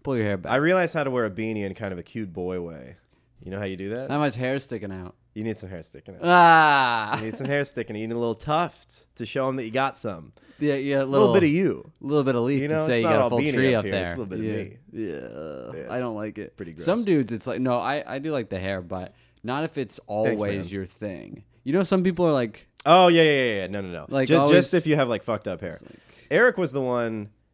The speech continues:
Speaker 2: and kinda you, actually, who, who kind of encouraged me to start wearing hats instead of just, like, fixing my hair.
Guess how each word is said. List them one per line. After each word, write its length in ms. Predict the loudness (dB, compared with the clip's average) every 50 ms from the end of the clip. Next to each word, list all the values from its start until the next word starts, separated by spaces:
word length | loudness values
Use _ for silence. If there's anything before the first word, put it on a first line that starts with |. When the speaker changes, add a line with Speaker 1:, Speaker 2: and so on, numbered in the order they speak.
| _ _ _ _ _ -8
Speaker 2:
and 140 | -8 -6
kinda 260 | -4 -4 -2 -2 -2 -2
you, 440 | -4 -4 -6 -6 -8 -8 -10 -10 -14 -16 _ _ _ -6
actually, 520 | -4 -4 -4 -4 -4 -6 -4 -4 -4 -6
who, 260 | -6 -6 -6 -6 -6 -6
who 100 | -8 -8
kind 200 | -6 -6 -6 -6
of 40 | -6
encouraged 340 | -8 -8 -6 -8 -6 -6 -8
me 120 | -8 -8
to 60 | -8 -8
start 200 | -8 -8 -8 -8
wearing 180 | -8 -10 -10
hats 420 | -10 -10 -10 -10 -10 -12 -14 -14 -14 -14
instead 320 | -14 -12 -8 -6 -6 -6
of 80 | -6 -8
just, 200 | -10 -10 -10 -10
like, 140 | -10 -12 -12
fixing 340 | -12 -12 -12 -10 -10 -10 -8
my 120 | -10 -10 -10
hair. 320 | -10 -10 -12 -14 -16 -20